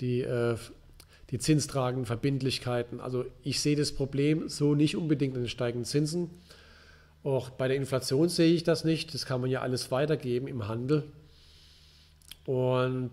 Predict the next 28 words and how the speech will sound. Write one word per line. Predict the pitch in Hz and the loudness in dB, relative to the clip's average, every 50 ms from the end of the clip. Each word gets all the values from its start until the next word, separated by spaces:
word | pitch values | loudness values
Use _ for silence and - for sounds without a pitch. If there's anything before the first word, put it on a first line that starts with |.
| - | -6
die | - 135 | -6 -4
größten | 127 - - 135 147 151 143 143 147 131 | -2 0 4 6 6 6 6 2 -2 -2
Ausgaben | 117 123 143 151 151 - 160 151 151 147 143 | 0 2 2 2 2 2 2 4 4 4 2
oder | 127 127 | 0 -2
ganz | - 127 139 156 - | -2 -2 -2 -2 -4
starke | - - 147 135 143 139 123 | -2 0 0 0 0 0 -2
Ausgaben | 110 117 147 151 151 - 156 147 143 135 135 127 | 0 0 0 -2 -2 -2 -2 -2 0 0 -2 -2
werden | 131 127 127 | -2 -2 -2
natürlich, | 131 131 - - 143 143 139 139 139 135 135 - - - - - - - - - - - - - - - - - - - | -2 -4 -4 -2 -2 0 2 2 0 0 -2 -6 -10 -14 -18 -18 -18 -16 -16 -16 -18 -18 -20 -20 -20 -20 -20 -18 -10 -6
äh, | 131 127 127 127 123 120 | -2 -2 0 0 0 0
Mitarbeiter | 113 113 135 156 - - 175 - 165 147 147 156 160 160 156 | 0 -2 -2 0 0 -2 0 0 0 2 2 2 2 0 0
sein. | - - 156 147 151 147 139 131 131 - | 2 2 2 2 2 2 0 -2 -8 -10
Siebzehntausend | - - - 185 180 - - 156 147 - 135 147 151 143 143 143 | -6 0 0 0 0 2 0 0 0 2 2 2 2 2 0 0
Mitarbeiter | 160 170 165 139 131 131 120 120 123 117 110 | 2 2 2 2 2 0 0 0 0 -2 -2
haben | 113 120 123 127 | -4 -4 -4 -2
die. | 131 143 151 165 156 - - - - - - - - - - - - - - - - - - - - | 0 0 0 0 -2 -4 -14 -20 -20 -20 -20 -20 -20 -20 -20 -20 -20 -20 -20 -20 -20 -20 -20 -8 0
Und | - 139 135 131 131 131 131 131 127 127 123 123 - - - - - | 4 4 6 6 6 6 4 2 2 -2 -4 -4 -6 -8 -8 -8 -6
ihr | - 143 123 | -4 -2 2
wisst | 139 160 156 - - | 2 2 0 0 0
wahrscheinlich | 156 151 156 156 143 139 143 139 | 0 2 2 2 2 2 2 0
aus | 123 135 | -2 -2
eigener | - - 127 139 143 143 | -2 -2 0 2 2 2
leidtragender | 131 127 127 135 131 - 135 131 127 131 127 127 123 | 2 2 0 0 -2 -2 -2 -2 -2 -2 -2 -2 -2
Erfahrung, | 117 113 107 - 127 120 120 123 127 143 151 156 156 151 - - - - - - - - - - - - - - - - - | -2 -4 -4 -4 -4 -2 -2 0 0 0 0 0 -2 -4 -10 -18 -20 -20 -20 -20 -20 -20 -20 -20 -20 -20 -20 -20 -20 -12 -4
wenn | - 131 127 | -2 0 0
die | 131 127 | 0 0
Zinsen | 131 - 156 147 139 139 139 | 0 2 2 2 2 0 -4
steigen, | 120 - - 139 131 143 170 180 175 156 | -6 -2 0 2 2 2 2 0 0 -4